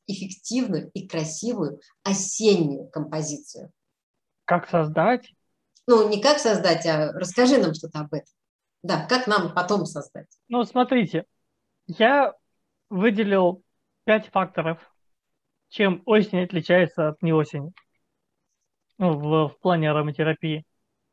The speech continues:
Speaker 2: Первое, очевидно, всякие эпидемии, эпидемии гриппа и волны ковидов, а, обостряются. Второе, началась учёба. Э,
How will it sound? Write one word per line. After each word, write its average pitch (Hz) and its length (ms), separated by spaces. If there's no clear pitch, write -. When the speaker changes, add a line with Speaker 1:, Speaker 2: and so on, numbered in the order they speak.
Speaker 2:
Первое, 151 640
очевидно, 156 720
всякие 156 440
эпидемии, 185 840
эпидемии 156 520
гриппа 180 720
и 156 260
волны 156 600
ковидов, 202 560
а, 170 380
обостряются. 170 880
Второе, 180 460
началась 156 440
учёба. 220 500
Э, 156 520